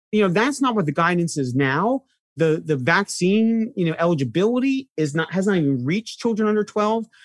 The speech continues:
So, you know, the constitutional issues aside, because I don't think he can actually order public schools in Georgia to do this. I don't think he has that constitutional authority. But that,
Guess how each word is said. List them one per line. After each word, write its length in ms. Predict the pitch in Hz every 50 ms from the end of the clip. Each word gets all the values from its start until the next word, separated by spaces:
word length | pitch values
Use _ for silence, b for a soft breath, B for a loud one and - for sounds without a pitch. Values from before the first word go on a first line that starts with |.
| b b
So, 540 | b - 220 220 214 202 202 190 190 190 -
you 120 | 214 208 202
know, 300 | 190 185 180 170 170 - b b b b _ _
the 100 | 175 180
constitutional 680 | - - 226 254 285 - 311 233 - 254 247 - 214 202 -
issues 280 | 208 233 226 - 196 165
aside, 520 | 160 139 - 185 180 202 220 240 254 214 - -
because 180 | 180 - 175 156
I 80 | 160
don't 240 | 160 196 208 - -
think 120 | 202 196
he 100 | 170 175
can 100 | - 156
actually 680 | 151 165 190 190 - - 160 147 151 143 139 135 123 127 - _ _ _ -
order 360 | 196 233 262 220 165 143 127 123 _
public 260 | - 165 147 139 131 -
schools 320 | - - 143 135 135 123
in 100 | 127 131
Georgia 320 | 131 139 135 139 120 131
to 140 | 123 - 127
do 160 | 113 131 127 123
this. 240 | 165 208 - - - B B B B B
I 40 | B
don't 160 | 147 180 180
think 140 | - 170 160
he 80 | 160 143
has 240 | 147 143 151 139
that 220 | 139 143 135 - -
constitutional 600 | 156 151 151 - - - 160 139 139 131 131 123
authority. 580 | 113 - 143 151 185 180 127 110 113 120 123 - b b b b b -
But 240 | 175 165 160 - _ -
that, 240 | 143 220 285 294